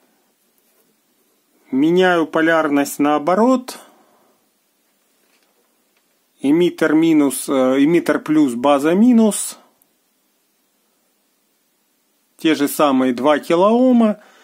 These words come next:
И, соответственно, эмиттер-коллектор у нас тоже звонится. М, не удается попасть на контакты. Вот у нас эмиттер-коллектор триста ом.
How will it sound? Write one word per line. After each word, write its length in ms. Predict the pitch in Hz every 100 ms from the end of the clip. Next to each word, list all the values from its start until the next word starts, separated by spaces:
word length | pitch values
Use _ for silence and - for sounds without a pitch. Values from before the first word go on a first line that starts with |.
| _ _ _
И, 100 | 220
соответственно, 1700 | 226 - 156 156 170 180 - - 160 156 151 147 143 139 131 127 117 -
эмиттер-коллектор 1300 | 339 151 175 160 151 135 - 151 151 127 - - 120
у 80 | 120
нас 540 | 123 120 117 - - - _ _ _ _ _ _ _ -
тоже 380 | 151 143 139 139
звонится. 920 | 185 240 254 226 226 - 202 196 185 _ _ _ _ _ _ _ _ _ _ _ _ -
М, 520 | 110 104 95 110 117
не 100 | 127
удается 580 | 127 131 131 120 - 123
попасть 600 | - 120 127 123 117 -
на 200 | 127 131
контакты. 880 | 160 165 170 233 233 - 190 185 170 _ _ _ _ _ _ _ _ _ _ _ _ _ _ _ _ _ _
Вот 280 | 131 139 135
у 20 |
нас 300 | 131 131 123
эмиттер-коллектор 920 | 156 170 - 135 156 151 147 - 135 113
триста 500 | - 160 147 - 196
ом. 440 | 240 247 220 202